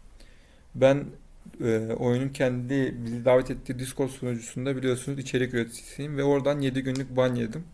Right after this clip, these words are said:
Bir şey yapmamama rağmen bana da ban attılar yani. Diyecek bir şey bulamıyorum yani. Bu insanlara artık ne diyeceğim, ne diyeceğimi bilemiyorum. Oyunun gidişatını hele şu an hiç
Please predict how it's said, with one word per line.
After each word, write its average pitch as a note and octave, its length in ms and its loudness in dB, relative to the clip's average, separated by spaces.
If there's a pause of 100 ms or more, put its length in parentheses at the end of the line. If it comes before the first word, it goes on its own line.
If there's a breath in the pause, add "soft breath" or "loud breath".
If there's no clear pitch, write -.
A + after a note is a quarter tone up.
(540 loud breath)
Bir B2 100 -4
şey C#3 220 2
yapmamama C3 500 4
rağmen B2 260 -2
bana A#2+ 180 0
da A#2+ 140 4
ban B2 120 4
attılar A#2 420 -2
yani. A#2 340 -4 (600 soft breath)
Diyecek B2+ 260 0
bir B2 40 -6
şey C3 200 -2
bulamıyorum B2 600 -2
yani. A#2 280 -4
Bu B2 60 -2
insanlara B2 720 0 (680)
artık A#2 340 -4
ne C3 180 0
diyeceğim, A#2 500 -4
ne B2 140 -2
diyeceğimi A#2+ 360 -2
bilemiyorum. B2 560 -2 (440 loud breath)
Oyunun B2+ 300 2
gidişatını B2+ 600 -2
hele C3+ 180 0
şu C3 160 -4
an C3 100 0
hiç C3+ 220 -6